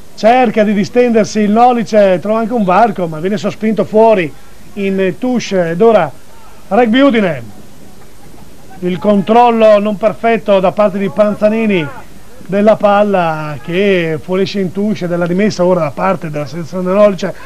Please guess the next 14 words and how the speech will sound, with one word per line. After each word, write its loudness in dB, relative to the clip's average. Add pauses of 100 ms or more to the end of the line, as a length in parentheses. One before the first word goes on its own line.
(260)
Buono 4
a 2
due -2
mani 0
al 0
Z 0 (680)
il 0
raggruppamento, 2 (920)
il -4
calcio 2
di -2
Paoletta 2
in -2
touche, -2